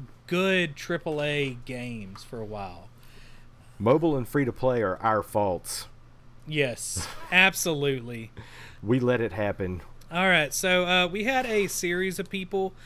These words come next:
Speaker 1: uh, respond on, uh, actually, it's just two. We just had a conversation, uh, on the
Speaker 2: The
Speaker 1: Texas Discord. Uh, so
Speaker 2: Roach Dono?
Speaker 1: Yeah, you wanna get Roach Dono?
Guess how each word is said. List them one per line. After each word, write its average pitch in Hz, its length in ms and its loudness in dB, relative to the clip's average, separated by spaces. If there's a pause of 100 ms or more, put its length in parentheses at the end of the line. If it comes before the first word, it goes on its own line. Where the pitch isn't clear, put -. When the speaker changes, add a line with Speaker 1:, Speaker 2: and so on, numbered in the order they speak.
(280)
Speaker 1:
uh, 170 200 4
respond 185 800 0
on, 165 640 -2
uh, 151 320 -6
actually, 160 220 -6
it's 117 120 -8
just - 180 -10
two. 180 200 2
We 139 80 -4
just 139 140 -10
had 160 100 0
a - 20 -6
conversation, 156 560 -6 (480)
uh, 180 220 6
on 220 180 4
the 247 160 4
Speaker 2:
The - 140 4
Speaker 1:
Texas 214 480 2
Discord. 135 640 -4 (760)
Uh, 151 460 2 (300)
so 214 300 2 (200)
Speaker 2:
Roach 101 640 2 (160)
Dono? 160 480 4
Speaker 1:
Yeah, 175 200 8
you 175 120 6
wanna 226 120 4
get 214 120 4
Roach 180 320 2
Dono? 208 460 2